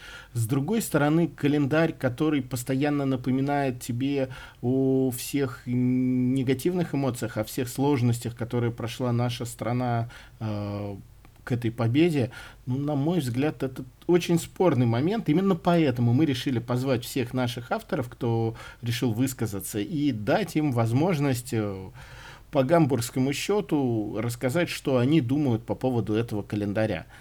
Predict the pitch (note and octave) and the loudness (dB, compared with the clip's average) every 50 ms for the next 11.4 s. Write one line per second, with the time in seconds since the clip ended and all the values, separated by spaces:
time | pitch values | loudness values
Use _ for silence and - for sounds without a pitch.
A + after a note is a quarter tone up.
0 | - - - D3+ D3 C3 A#2 A#2+ C3 C3+ C3 A#2+ E3 D3+ C#3 B2+ D#3 D3 C#3 B2 | -20 -6 -4 -2 -2 -2 -4 -6 -4 -4 0 2 2 2 4 4 4 4 4 2
1 | C3+ C3+ A#2 C#3+ C#3+ C#3+ B2 - - B2+ A2 G#2 A#2 A#2 A#2+ - C#3 C3+ A#2+ A#2+ | 2 2 2 2 2 2 0 0 -2 -2 0 0 -2 -4 -2 -2 -2 -2 -2 -2
2 | - B2 C3+ D#3 - - - A#2+ A#2+ A#2+ - B2+ A#2+ A#2+ - A#2 - A#2+ B2 A#2+ | -4 -2 -2 -2 -4 -2 -2 -2 -2 -2 -2 -2 -2 -2 -4 -6 -4 -2 -4 -4
3 | - - B2 A#2+ B2 C3+ C#3+ A#2+ F#2 - - - - - - - - - - A#2 | -2 -2 0 0 2 2 2 0 0 -2 -6 -14 -16 -18 -18 -20 -20 -12 -8 -8
4 | A#2 G#2 A2 A#2+ A2+ A2 A2 A2 A2 G#2 G2+ A#2+ B2 A#2+ A#2+ G#2+ G#2 G2 - A2 | -6 -2 0 0 0 2 0 0 -2 0 0 0 0 0 0 -2 -4 -4 -2 -2
5 | A2 A2 A#2 - - G3+ F3+ D3 A#2+ G2 A2+ A2 - G#2 B2 D3+ - - B2 G#2 | -2 -2 -2 -2 -2 0 2 2 2 0 -2 -2 -2 -2 -2 -2 -4 -4 -6 -6
6 | A2 G2+ A2 B2+ B2 - - A#2 A2 G#2+ F#2+ - - G2 F#2 G2 F2 F#2 E2+ D2+ | -6 -4 -4 -6 -6 -4 -6 -6 -6 -6 -8 -6 -6 -6 -6 -6 -8 -8 -10 -10
7 | - - E2+ E2 - - - - - - - B2+ C3 C#3+ D3 C#3+ C#3+ C#3 - - | -10 -12 -16 -16 -16 -18 -20 -20 -20 -4 0 2 4 4 4 4 2 0 0 -2
8 | C#3 D3 E3 D#3+ C#3 C3 C#3 C#3 C3+ C3+ C3+ C3+ C3+ B2+ A#2+ - - - A#2 A2+ | 2 4 4 4 4 2 0 0 2 2 2 2 0 0 0 -4 -4 -2 -2 -2
9 | A2+ G#2+ G#2 G2+ G2+ - - G#2+ - - - - - - - - - - - - | -2 -2 -4 -6 -8 -10 -12 -16 -20 -20 -20 -20 -20 -20 -20 -20 -20 -18 -14 -10
10 | - - C#3 C#3+ C3+ A2+ A#2 A#2 B2 B2 A2+ A#2 - A2+ A2+ - - E3+ F#3+ G#3+ | -6 0 2 2 2 2 2 2 2 2 0 -2 -4 -8 -8 -4 0 0 0 0
11 | - - - G3 F#3+ E3 - | 0 -4 -4 -2 -2 -4 -4